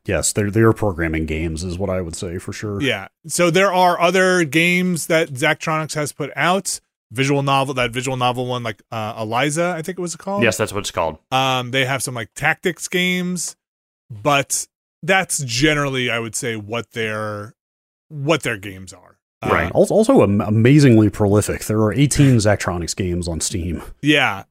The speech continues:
Speaker 2: and you, you know, a lot of them I like a lot. Uh, s-, some of them I haven't, like, I never played Ironclad Tactics. Like, that, it's just a game I never played. I didn't play th-, I don't remember playing Eliza, and I didn't play through Mobius Front,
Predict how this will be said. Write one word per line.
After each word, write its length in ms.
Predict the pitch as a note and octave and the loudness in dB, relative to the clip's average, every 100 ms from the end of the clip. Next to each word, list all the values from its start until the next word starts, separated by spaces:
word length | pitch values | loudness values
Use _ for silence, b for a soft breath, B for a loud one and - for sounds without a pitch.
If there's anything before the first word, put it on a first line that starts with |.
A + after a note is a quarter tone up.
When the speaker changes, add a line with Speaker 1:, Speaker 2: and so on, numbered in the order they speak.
| - | -2
Speaker 2:
and 160 | G3 F#3+ | 0 0
you, 240 | F3 G3 | 0 0
you 160 | A#3 A#3+ | 2 2
know, 320 | G#3 F#3+ D#3 _ _ _ _ _ _ _ _ _ - | 2 0 -6 _ _ _ _ _ _ _ _ _ -14
a 40 | C#3 | 0
lot 200 | F#3 A3+ | 2 4
of 80 | |
them 180 | G#3 G#3+ | 2 2
I 160 | D#3+ F#3+ | 2 4
like 240 | F#3+ E3 D3+ | 2 -2 0
a 120 | D3 | 0
lot. 560 | C3+ D#3 G#3 G#3 - - - | 4 4 4 2 -6 -8 -4
Uh, 180 | C3+ C3 | 0 0
s-, 160 | B2+ B2+ | -2 0
some 140 | F#3 | 0
of 60 | E3+ | 2
them 100 | D#3 | 2
I 60 | |
haven't, 200 | C#3+ C#3 | 0 0
like, 160 | D3+ D#3 | -2 0
I 60 | F#3+ | 2
never 200 | G#3 F#3 | 2 2
played 180 | F3+ D3+ | 0 2
Ironclad 520 | D3 C#3+ C#3 B2 A2 | 0 0 -2 -2 -2
Tactics. 600 | G#2+ G2 G2+ - - - - | -8 -8 -14 -14 -14 -12 -10
Like, 200 | A2+ G#2 | -8 -8
that, 280 | A2+ A#2 - | -6 -8 -8
it's 140 | A#2+ | -10
just 160 | A#2 G2+ | -8 -8
a 60 | A2 | -8
game 160 | G#2+ | -8
I 80 | G#2+ | -8
never 240 | G#2+ G2 | -12 -14
played. 400 | F#2 E3 E3 D3+ - b - | -4 0 2 0 -4 b -10
I 40 | C3 | -4
didn't 220 | D3+ C#3+ | -4 -2
play 240 | D3 C#3 | -2 -2
th-, 200 | - - | -4 -14
I 80 | - | -10
don't 160 | F#3+ F#3 | -8 -6
remember 220 | E3 E3 | -4 -4
playing 260 | - E3+ D#3+ | -4 -4 -2
Eliza, 420 | D#3 D#3+ D3+ E3 | -2 -2 -2 -2
and 100 | C#3+ | -2
I 60 | D3 | -2
didn't 160 | F#3 | 0
play 140 | F#3+ F3+ | 0 -2
through 140 | F3 | -2
Mobius 440 | C3+ C3 C3 B2 - | 0 -2 -2 -6 -6
Front, 500 | B2+ A2+ - - | -6 -6 -8 -12